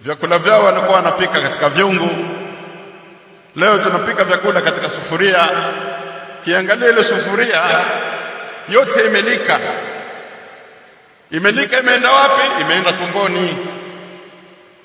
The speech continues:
Wewe unapika vitu, unatia ukali mule, inakwangura kwangura, ile yote inaenda tumboni,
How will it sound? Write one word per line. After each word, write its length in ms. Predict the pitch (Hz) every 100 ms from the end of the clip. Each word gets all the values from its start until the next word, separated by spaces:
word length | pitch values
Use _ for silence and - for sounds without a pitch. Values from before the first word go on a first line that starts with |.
| _ _ _ _ _
Wewe 120 | - 170
unapika 540 | 175 175 220 175 202 202 202 202
vitu, 280 | 202 208 185
unatia 320 | 160 190 208
ukali 400 | 185 220 220 220
mule, 280 | 220 208 208 208 - - - - - - 147
inakwangura 540 | 156 170 185 202 214
kwangura, 440 | 220 214 220 220
ile 200 | 220 208
yote 300 | 233 254 -
inaenda 240 | - 208 202
tumboni, 420 | 196 190 196 151